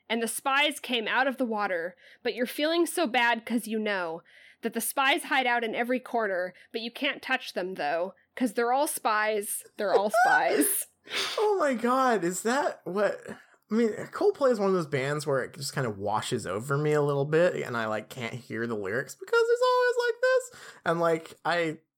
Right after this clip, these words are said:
Speaker 2: I didn't know that that's how that song actually went. And that's very,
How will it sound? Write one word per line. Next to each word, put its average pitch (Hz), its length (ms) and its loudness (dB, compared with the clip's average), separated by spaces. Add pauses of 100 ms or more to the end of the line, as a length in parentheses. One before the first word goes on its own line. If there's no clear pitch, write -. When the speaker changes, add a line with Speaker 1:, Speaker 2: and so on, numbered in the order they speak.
(600)
Speaker 2:
I 120 100 0
didn't 175 240 -2
know 180 180 4
that 143 140 -2
that's 151 240 -2
how 160 120 0
that 151 160 0
song 156 640 -4
actually 143 420 -2
went. 160 300 -2 (420)
And 123 140 -4
that's 139 180 -2
very, 139 640 0